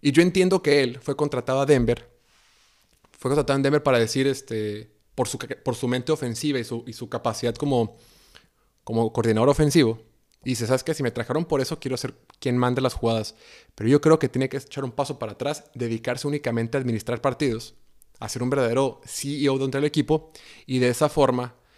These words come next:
eh, permitir que alguien más mande las jugadas. Tal y como lo hizo Nick Sirianni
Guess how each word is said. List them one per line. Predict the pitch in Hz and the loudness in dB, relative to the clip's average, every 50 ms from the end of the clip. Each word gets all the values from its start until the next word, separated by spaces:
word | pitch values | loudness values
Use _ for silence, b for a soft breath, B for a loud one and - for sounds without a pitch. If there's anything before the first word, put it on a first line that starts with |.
| b b b b | b b b b
eh, | - 117 107 107 104 104 104 - - _ _ - | -10 -6 -6 -4 -4 -6 -6 -10 -14 _ _ -4
permitir | 123 117 117 107 - 117 101 - | -2 -2 -2 -2 -2 -4 -4 -2
que | 123 | -2
alguien | 120 123 113 | 0 0 2
más | 113 113 110 | 0 0 0
mande | 120 113 110 117 | 0 -2 -2 -2
las | 110 107 - | -2 -4 -4
jugadas. | - 110 113 - - - - - _ _ _ b b b b b b _ | -4 -6 -6 -8 -10 -16 -20 -20 _ _ _ b b b b b b _
Tal | - 135 143 170 | 4 6 6 6
y | 175 | 4
como | 175 180 160 135 | 2 2 0 0
lo | 123 | 0
hizo | 123 - - 156 | -2 -2 0 0
Nick | 147 143 - | 0 0 0
Sirianni | - 156 139 139 131 123 113 110 101 | 0 2 4 4 4 2 2 -2 -4